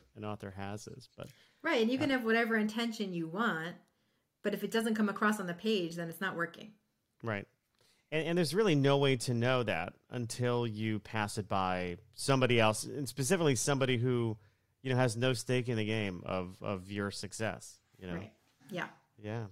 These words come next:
Speaker 1: Um, so Bedside Manners, uh, came out in twenty eighteen, and it, it won some awards. So, so tell me what that was like and, and how that felt.
Speaker 2: Um, it wa-, it was great. I mean, it was,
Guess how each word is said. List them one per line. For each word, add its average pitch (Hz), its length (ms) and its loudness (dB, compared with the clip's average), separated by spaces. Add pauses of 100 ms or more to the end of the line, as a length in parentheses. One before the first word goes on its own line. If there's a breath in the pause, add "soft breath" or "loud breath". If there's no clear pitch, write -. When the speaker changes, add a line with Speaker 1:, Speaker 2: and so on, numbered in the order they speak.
(400)
Speaker 1:
Um, 117 320 4
so 160 160 4
Bedside 175 480 6
Manners, 143 580 4
uh, 110 460 4 (140)
came 127 240 0
out 117 240 4
in 117 120 0
twenty 120 360 -2
eighteen, 104 600 -2 (460)
and 139 360 6
it, 151 160 4
it 160 120 0
won 165 240 4
some 196 220 2
awards. 165 500 2
So, 123 220 0
so 135 160 -4
tell 160 220 0
me 175 100 0
what 156 220 0
that 165 160 2
was 131 180 -4
like 92 280 -2
and, 104 100 -4
and 104 120 -2
how 117 120 0
that 120 240 0
felt. 92 220 -6 (1000 loud breath)
Speaker 2:
Um, 247 220 2
it 339 140 -4
wa-, 415 140 -6
it 339 60 -4
was 392 180 2
great. 359 360 2
I 190 60 2
mean, 208 140 2
it 214 60 6
was, 220 140 2